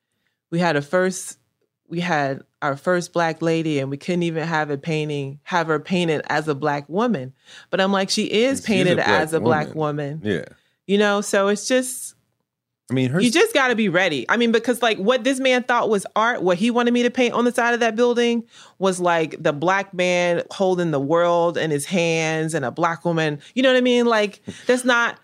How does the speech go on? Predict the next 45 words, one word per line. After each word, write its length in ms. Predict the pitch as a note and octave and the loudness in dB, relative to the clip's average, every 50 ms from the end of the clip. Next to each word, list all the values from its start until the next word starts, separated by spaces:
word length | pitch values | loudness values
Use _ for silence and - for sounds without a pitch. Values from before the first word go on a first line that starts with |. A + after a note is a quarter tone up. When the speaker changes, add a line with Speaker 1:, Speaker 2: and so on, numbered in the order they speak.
| - | -2
Speaker 2:
I 20 | - | 2
mean, 120 | D#3 E3 | 4 4
Speaker 1:
like, 100 | D#3 D3+ | 6 6
Speaker 2:
her 60 | F#3+ | 6
Speaker 1:
we 80 | A3+ B3 | 6 6
gotta 240 | B3 A#3+ A#3+ A#3 A3+ | 6 4 2 2 4
Speaker 2:
skin 200 | D#3 D3 C#3+ C3+ | 4 4 4 4
Speaker 1:
get 80 | - - | 2 2
Speaker 2:
color 360 | C3+ C3 A#2 A2 G#2 G2 F#2+ | 2 4 4 6 6 4 4
has 600 | F#2+ F#2+ G2 G#2 F#2 F2+ F2 D#2+ - - - - _ _ _ | 2 0 0 2 2 2 2 0 -4 -8 -10 -12 _ _ _
meant 560 | - F2 F2+ F2+ F#2 G2 F#2+ G2 G2 F2+ - - - | -8 -6 -4 0 2 2 2 2 0 -2 -6 -8 -6
a 60 | D#2 | -6
lot 500 | D#2 D2+ D2+ D#2 D#2+ D#2+ D#2+ D#2 - - | -4 -2 0 0 2 2 2 0 -2 -6
to 120 | - - D#2+ | -8 -6 -4
a 40 | D2+ | -4
lot 240 | D2 D2 C#2+ C#2+ | -2 -2 -2 -4
of 100 | C#2 - | -4 -8
people. 540 | - - - C#2+ C2+ - - - - - - _ | -12 -12 -12 -12 -12 -12 -12 -14 -14 -14 -18 _
Speaker 1:
Yeah. 280 | F#3+ A3+ A#3 A3 F3 C#3+ | -10 -6 -4 -4 -4 -2
Speaker 2:
Right? 280 | D3 D#2+ D#2+ E2 E2 E2+ | 0 0 2 2 0 -2
To 80 | - - | -4 -8
see 640 | - - - - F#2 F2+ F2 E2+ E2 E2 E2+ E2 _ _ _ _ - | -10 -8 -6 -4 -2 0 0 0 0 -2 -4 -6 _ _ _ _ -14
a 60 | - | -10
light-skinned 540 | C#2+ D2 D#2+ F2 G2 G2 - - G2+ F2+ E2+ | -6 -2 0 2 2 0 0 -2 0 2 2
man 600 | E2+ F2 F2 E2 D#2+ D#2+ D2+ D2 D2 D2 D2+ E2+ - _ _ _ _ _ _ _ _ | 4 4 4 4 2 2 0 -2 -4 -6 -8 -10 -14 _ _ _ _ _ _ _ _
choose 580 | - - - - A2 G#2 G2+ G2 F#2+ F#2 F2 - | -10 -8 -4 -2 0 2 2 2 2 0 0 -2
a 140 | F2 E2 D#2+ | -4 -4 -6
darker 420 | C#2+ C2+ F2 E2 E2+ E2 - F2 D#2+ | -4 -2 0 2 2 2 0 -2 -2
woman, 600 | D#2 G#2 B2 A2+ F2+ D#2+ D2+ D2 D2 D2 E2+ F2+ | 0 2 2 2 2 2 0 0 -2 -4 -6 -6
Speaker 1:
Mm-hmm. 640 | - G3+ G#3 A3 G2+ G2+ G#2 G#2 _ _ - E2 | -6 -6 -6 -6 -6 -8 -8 -12 _ _ -4 -2
Speaker 2:
um, 520 | E2 - - - - D2 C#2+ D2 D2 C#2 - - | -2 0 -2 -2 -2 -4 -4 -6 -6 -8 -10 -8
has 200 | G2+ G#2 D#2 E2+ | -8 -6 0 2
meant 160 | A2 G#2+ G2 | 4 4 4
a 60 | F2 | 4
lot 300 | F2 F2+ E2 D#2 - - | 4 4 2 2 0 -6
to 100 | - - | -6 -6
a 20 | E2 | -4
lot 180 | D2 D2 D2 | -4 -4 -6
of 60 | C#2+ - | -6 -8
people. 340 | - E2 D2+ - - - | -10 -12 -12 -10 -10 -8
Speaker 1:
Mm-hmm. 280 | F#3+ G3 G3+ G3+ F#3+ G3 G3 - _ _ _ _ _ _ _ _ - | -8 -6 -6 -6 -8 -10 -10 -14 _ _ _ _ _ _ _ _ -6
Speaker 2:
You 200 | G#2+ C#3 G3 B3 | 0 2 4 6
didn't 220 | B3+ A3 F#3 C3+ | 6 4 4 4
lighten 520 | A2+ A2 A#2 D3 G3 C4 C#4 G#3 C3+ A2+ G#2+ | 4 4 6 6 6 4 2 2 0 0 0
her, 580 | G#2+ A2+ G#2 F#2 F2+ F2 F#2 B2 E3+ G#3+ A3+ | 2 2 2 4 4 4 4 4 2 2 -2